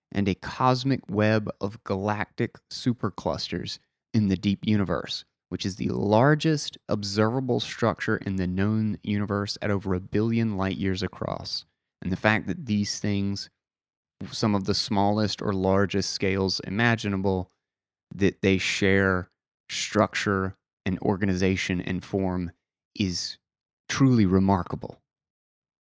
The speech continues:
All right, back to the paper. The decentralized network archetype is prevalent in nature because it is one of the most energy efficient structures possible.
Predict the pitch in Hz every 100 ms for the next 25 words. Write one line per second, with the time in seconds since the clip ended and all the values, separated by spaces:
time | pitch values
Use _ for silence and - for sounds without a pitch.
0 | _ _ _ 95 80 98 92 - - 76
1 | - - - _ _ _ _ _ _ _
2 | _ _ _ _ _ _ _ _ - 110
3 | 101 147 196 - 170 - 135 139 131 -
4 | - 143 107 113 104 - 104 - - -
5 | - - 107 - - 117 120 160 170 -
6 | 117 101 92 85 101 110 - _ _ -
7 | 98 - 135 165 165 - 117 104 110 110
8 | 175 156 131 127 113 107 - - 120 135
9 | 143 151 107 - 139 - 123 117 - -
10 | 131 110 - 95 92 - _ _ - 113
11 | 104 92 85 -